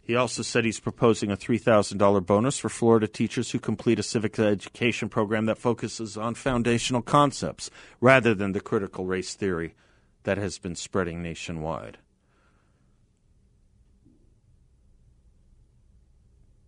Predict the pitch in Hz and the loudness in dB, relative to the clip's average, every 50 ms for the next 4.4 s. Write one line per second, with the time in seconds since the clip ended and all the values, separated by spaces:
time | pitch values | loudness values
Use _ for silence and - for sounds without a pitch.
0 | _ _ - - - 131 127 147 165 156 143 131 127 123 120 107 95 - _ _ | _ _ -8 -4 -2 2 4 4 4 4 4 2 2 2 2 0 -2 -8 _ _
1 | _ _ _ - 107 - - 123 123 110 - 101 92 - - - - 92 - 101 | _ _ _ -10 -10 -6 -4 -2 -2 -2 -2 -4 -6 -4 -6 -6 -6 -6 -6 -6
2 | 90 87 95 92 - - - - 101 87 78 85 85 - _ _ _ _ _ _ | -4 -2 -2 -2 -4 -6 -6 -6 -6 -4 -6 -6 -8 -12 _ _ _ _ _ _
3 | _ _ _ _ _ _ - - - _ _ - - - - - 208 214 - - | _ _ _ _ _ _ -20 -20 -20 _ _ -18 -14 -4 0 2 4 4 4 4
4 | - 95 85 82 82 - - | 2 0 0 0 -4 -6 -10